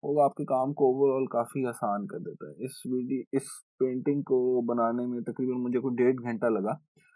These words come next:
और अगर इसकी realistic version बनाने की कोशिश की जाती तो शायद कई हफ्तों का time लगता, because इतनी ज़्यादा information थी। But जो initial level के ऊपर,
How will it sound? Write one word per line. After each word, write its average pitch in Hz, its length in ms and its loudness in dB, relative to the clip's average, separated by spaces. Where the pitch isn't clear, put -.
और 107 440 6
अगर 135 280 4
इसकी 135 300 0
realistic 123 580 0
version 139 300 2
बनाने 127 320 0
की 135 60 -10
कोशिश 127 320 -4
की 135 140 -2
जाती 123 260 0
तो 123 140 -6
शायद 117 380 0
कई 127 180 4
हफ्तों 127 360 0
का 123 120 2
time 107 260 0
लगता, 101 240 -4
because 110 420 2
इतनी 143 220 2
ज़्यादा 120 220 4
information 107 520 -4
थी। 98 140 -4
But 123 160 8
जो 117 600 2
initial 131 520 0
level 123 260 0
के 131 100 -4
ऊपर, 117 440 -2